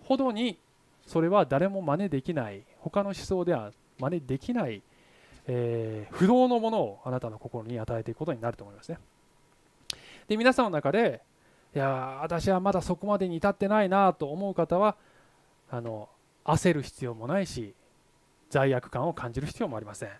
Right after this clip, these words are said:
自分の成長段階に罪悪感を感じる必要はありません。これ前回言った話ですけどね。腰を据えて神様が教えてくださる御言葉の深い、ね、真理を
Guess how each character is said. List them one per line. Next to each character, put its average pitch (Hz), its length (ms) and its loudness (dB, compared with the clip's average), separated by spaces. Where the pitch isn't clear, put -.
自 175 80 4
分 320 220 4
の 311 100 6
成 302 300 6
長 294 220 4
段 269 200 6
階 123 240 0
に 147 220 -4
罪 196 320 2
悪 202 200 -2
感 123 260 -4
を 120 40 -8
感 135 240 -4
じ 139 80 0
る 135 100 -2
必 - 180 -8
要 147 80 0
は 180 120 0
あ 123 40 -8
り 117 60 -10
ま 107 80 -14
せ - 120 -10
ん。 - 40 -12
こ 147 100 -2
れ 127 80 -4
前 139 100 2
回 104 180 -8
言 104 60 -14
っ - 40 -20
た - 80 -8
話 110 180 -10
で 110 80 -16
す - 80 -20
け - 60 -18
ど - 120 -18
ね。 - 60 -14
腰 180 300 0
を 247 100 4
据 233 180 2
え 214 60 4
て 170 320 4
神 151 200 0
様 123 200 -6
が 165 160 2
教 139 180 -4
え 127 60 0
て 123 80 -4
く 131 60 -8
だ 123 100 -4
さ 175 100 2
る 139 120 2
御 143 200 -2
言 143 120 0
葉 135 120 0
の 196 180 0
深 - 280 0
い、 110 120 -8
ね、 175 160 -4
真 135 300 -2
理 113 80 -8
を 101 160 -10